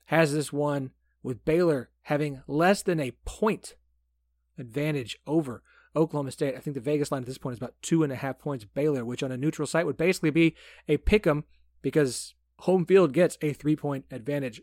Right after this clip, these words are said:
This should be a close one. This should be a good one. Spencer Sanders,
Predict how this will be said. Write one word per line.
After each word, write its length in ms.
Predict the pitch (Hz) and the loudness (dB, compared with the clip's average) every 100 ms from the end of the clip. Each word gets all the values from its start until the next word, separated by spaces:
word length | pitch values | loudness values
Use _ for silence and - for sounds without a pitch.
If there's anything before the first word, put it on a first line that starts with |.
| 131 | 0
This 180 | 165 | 2
should 180 | 190 185 | 4 2
be 200 | 160 165 | 4 2
a 120 | 135 | 0
close 440 | 127 - 170 151 - | -8 2 2 2 -2
one. 200 | 110 90 _ _ _ _ _ - | -8 -12 _ _ _ _ _ 2
This 100 | 185 | 4
should 160 | 180 | 4
be 180 | 135 147 | 2 2
a 200 | - 131 110 - | 0 -8 -10 4
good 180 | 185 185 | 6 6
one. 220 | 127 - _ _ _ _ _ _ _ _ _ | 2 -6 _ _ _ _ _ _ _ _ _
Spencer 420 | - 185 185 156 | 0 2 2 0
Sanders, 600 | - 175 165 156 147 | 0 2 4 4 2